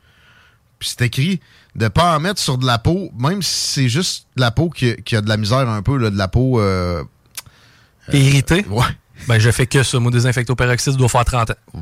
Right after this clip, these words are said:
Speaker 1: Ouais. Puis tu sais, je pense pas que ça, ça, ça nuise. Probablement que ça aide à pas pogner la gangrène pour vrai. Mais ça fait mal pour rien. Puis là, elle m'a sorti une, une patente. Du bio. Ah.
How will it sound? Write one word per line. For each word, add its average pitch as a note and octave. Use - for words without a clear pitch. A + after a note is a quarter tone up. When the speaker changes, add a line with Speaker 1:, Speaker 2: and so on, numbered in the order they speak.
Speaker 1:
Ouais. B2
Puis -
tu -
sais, C3
je -
pense A#2
pas F#3
que A#2+
ça, -
ça, G#2+
ça A2+
nuise. C#3+
Probablement C3
que D#3
ça C3+
aide D3
à A#2
pas E3
pogner D3
la C#3
gangrène C3+
pour A#2+
vrai. D#3+
Mais C3
ça C#3+
fait D#3+
mal G#3
pour D3+
rien. D3
Puis D3+
là, A3+
elle F#3+
m'a D3+
sorti C3+
une, D#3+
une A#2+
patente. D3
Du G#2+
bio. G#3+
Ah. A#2